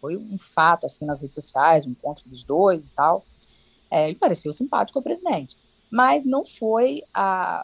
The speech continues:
a esses eventos dele aqui em Vitória e Vila Velha, Marcha pra Jesus, motociata, esse culto, Meneghelli não tava lá. Mas o Eric Musso, que é do mesmo partido do Meneghelli, Republicanos, ele que é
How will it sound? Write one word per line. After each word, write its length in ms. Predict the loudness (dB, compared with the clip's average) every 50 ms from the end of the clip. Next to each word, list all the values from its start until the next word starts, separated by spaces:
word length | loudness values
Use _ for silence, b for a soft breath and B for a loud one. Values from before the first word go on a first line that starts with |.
| -12 -12 -10
a 200 | -10 -8 -8 -8
esses 260 | -10 -12 -14 -8 -6
eventos 380 | -6 -4 -4 -6 -6 -8 -8 -6
dele 220 | -4 0 0 0
aqui 460 | -2 -2 -6 -4 0 0 0 0 0 -2
em 180 | -2 -2 -2 0
Vitória 380 | -2 0 2 4 4 4 4
e 20 | 2
Vila 160 | 0 -2 2
Velha, 400 | 4 6 6 6 6 4 0 -2
Marcha 240 | -6 -8 -10 -10 -10
pra 120 | -10 -10
Jesus, 360 | -10 -12 -14 -10 -6 -6 -6 -6
motociata, 800 | -6 -8 -8 -8 -8 -4 -2 2 4 6 6 6 4 4 0
esse 140 | -6 -16 -20
culto, 320 | -12 _ -8 -8 -8 -6 -4
Meneghelli 320 | -2 0 4 4 4 6
não 160 | 4 2 2
tava 240 | 2 2 2 4 4
lá. 160 | 2 2 0 -2 B B B B B B B
Mas 400 | -2 0 2 2 2 2 0 0
o 80 | 0 0
Eric 260 | 0 0 -4 -6 -4
Musso, 600 | -4 -2 -2 -2 -4 -6 -8 -10 -10 -8 -6 -8 -8 _ b b b b b b -6
que 200 | -2 2 4 4
é 180 | 4 4 2
do 100 | 2 0
mesmo 400 | -2 0 0 0 0 0 0 0
partido 460 | -2 -4 -6 -6 -10 -10 -10 -8 -8
do 80 | -8 -6
Meneghelli, 580 | -4 -2 -2 -2 0 4 6 6 6 6 6 2
Republicanos, 840 | 0 -4 -8 -8 -8 -8 -10 -8 -6 -2 0 0 2 0 0 -4 -8
ele 100 | -12 -14
que 140 | -14 -16
é 40 | -18